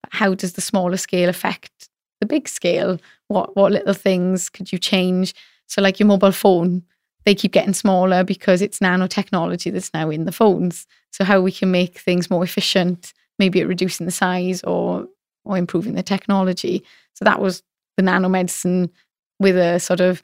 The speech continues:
looking at nanotechnology, but with a side of, of medical and, and biology aspects, which I really liked biology. So I thought, "Oh, that's a good, uh, good course to go on," and thoroughly enjoyed it. And it was fully funded by the E U, so I couldn't <laughs> complain.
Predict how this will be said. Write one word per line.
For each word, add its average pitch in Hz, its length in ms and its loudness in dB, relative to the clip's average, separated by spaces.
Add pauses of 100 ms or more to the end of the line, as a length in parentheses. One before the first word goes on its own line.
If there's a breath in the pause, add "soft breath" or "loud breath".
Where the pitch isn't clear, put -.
(260 soft breath)
looking 196 200 0
at 185 80 0
nanotechnology, 175 920 -2
but 165 140 0
with 175 160 0
a 180 40 -4
side 175 380 0
of, 165 200 -8 (200)
of 170 240 -4 (160)
medical 175 600 0
and, 165 260 -4 (100)
and 165 340 -6
biology 160 540 -2
aspects, - 600 -10
which 175 240 -6
I 190 60 0
really 170 280 -2
liked 214 300 0
biology. 190 520 -2
So 175 160 -2
I 175 40 2
thought, 185 240 0
"Oh, 208 180 0 (340 soft breath)
that's - 240 -12
a 196 40 -12
good, 180 260 -2 (100)
uh, 180 260 2 (580)
good 190 200 -2
course 185 340 0
to 196 80 -6
go 180 160 2
on," 233 340 6 (360 soft breath)
and 196 120 0
thoroughly 185 300 4
enjoyed 196 380 4
it. 247 80 6
And 196 140 4
it 185 40 2
was 190 120 0
fully 202 220 2
funded 208 400 2
by 214 140 6
the 214 120 2
E 226 200 0
U, 202 160 4
so - 180 0
I 196 80 4
couldn't 214 280 0
<laughs> - 100 4
complain. 214 500 6